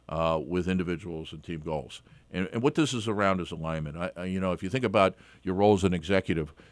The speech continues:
I, I think there are two that are just absolutely essential. In fact, if you made me say, if you only gave me two,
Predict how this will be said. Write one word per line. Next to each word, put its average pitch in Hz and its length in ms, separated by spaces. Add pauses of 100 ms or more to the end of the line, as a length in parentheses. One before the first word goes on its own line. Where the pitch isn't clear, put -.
(120)
I, 98 220
I 104 180
think 107 260
there 95 160
are 92 160
two 156 420
that 110 160
are 98 80
just 95 360
absolutely 95 400
essential. 98 340
In 87 60
fact, 104 340 (240)
if - 160
you 107 140
made 123 400
me 110 320
say, 92 480
if 85 220
you 110 100
only 143 140
gave 127 220
me 104 260 (260)
two, 143 380